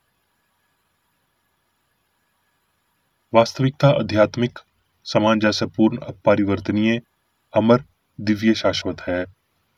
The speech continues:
कुछ भी इन अपेक्षित, वास्तविक,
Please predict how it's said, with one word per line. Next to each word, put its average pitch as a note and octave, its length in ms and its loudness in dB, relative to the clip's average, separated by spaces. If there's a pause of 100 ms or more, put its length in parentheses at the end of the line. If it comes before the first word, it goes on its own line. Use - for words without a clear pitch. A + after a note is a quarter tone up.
कुछ - 240 -4
भी B2+ 140 2
इन B2 280 -4
अपेक्षित, - 720 -6 (320)
वास्तविक, A2+ 460 0